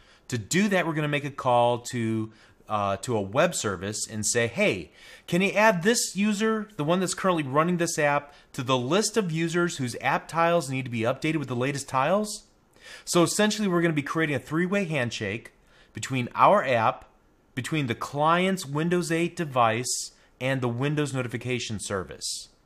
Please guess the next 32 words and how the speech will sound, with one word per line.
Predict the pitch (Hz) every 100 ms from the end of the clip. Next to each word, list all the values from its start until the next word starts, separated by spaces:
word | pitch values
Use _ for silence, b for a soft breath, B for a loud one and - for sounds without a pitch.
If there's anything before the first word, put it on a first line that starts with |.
| B B B
Then | 151 151
Windows | 180 180 151
eight | 160
will | 147 123
be | 117
listening | 113 190 262 - 143 127
for | - 120
notifications, | 107 104 98 98 98 90 - 107 110 -
and | 131 135 139 135
the | 123 123 117
W | 135 151 165 151
N | 131
S, | 131 180 180 - - b b
the | 107
Windows | 120 123 117
Notification | 113 104 127 123 123
Service, | 131 123 123 - B B
will | 113
hopefully | 110 233 269 123 117
be | 107
sending | - 170 151 85
them. | 62 53 101 - _ B B B 123
Now, | 131
most | 139 175 240 226
of |
the | 202
code | - 175 170
here | 156 180 190 185 -
is | 123 107
prepping, | - - - 180 185 131 104 110 117 b -
getting | 160 196
ready | 156 135 127 135